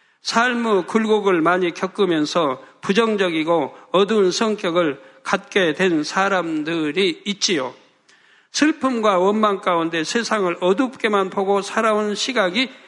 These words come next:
성격으로 굳은 것입니다. 이 성격이 신앙생활에도 영향을 미치는 경우가 있습니다. 어두운 성격의 틀에서 나오는 육신의 생각 때문에 힘들게 신앙생활을 하지요. 예를 들어 죄를 버리기 위해,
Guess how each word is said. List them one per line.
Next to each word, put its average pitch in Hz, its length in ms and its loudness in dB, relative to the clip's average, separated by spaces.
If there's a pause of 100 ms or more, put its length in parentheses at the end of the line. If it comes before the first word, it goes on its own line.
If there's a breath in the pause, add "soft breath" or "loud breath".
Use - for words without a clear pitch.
성격으로 240 840 2
굳은 269 380 -4
것입니다. 185 600 -4 (1080)
이 285 220 4
성격이 277 580 2
신앙생활에도 220 1000 0
영향을 202 440 2
미치는 190 500 0
경우가 190 340 2
있습니다. 156 640 -2
어두운 202 480 2
성격의 220 560 0
틀에서 220 400 0
나오는 175 420 4 (320 loud breath)
육신의 233 440 2
생각 226 480 -2
때문에 190 340 0
힘들게 277 760 0
신앙생활을 208 920 -4
하지요. 156 380 -8 (800)
예를 240 220 2
들어 214 180 0
죄를 233 260 0
버리기 190 320 2
위해, 165 240 0